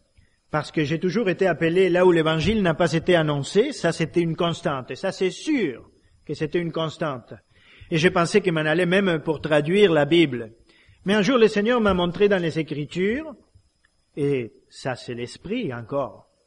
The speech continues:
et il y avait un certain contexte familial, que non, celui qui ne prend pas soin des siens est pire qu'un infidèle.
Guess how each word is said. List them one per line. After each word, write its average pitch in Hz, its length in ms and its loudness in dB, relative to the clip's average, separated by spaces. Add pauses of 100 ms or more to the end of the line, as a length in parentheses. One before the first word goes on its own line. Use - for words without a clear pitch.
(440)
et 151 60 -2
il 147 60 0
y 147 40 2
avait 147 160 2
un 147 80 -2
certain 165 320 -4
contexte 151 500 -4
familial, 156 680 -4 (360)
que 160 500 2
non, 175 240 -2 (800)
celui 208 400 -2
qui 214 140 -4
ne 190 80 0
prend 196 220 -6
pas 240 200 -4
soin 240 300 -4
des 180 160 -2
siens 226 360 -4
est 208 120 -2
pire 240 260 -6
qu'un 196 160 -4
infidèle. 165 720 0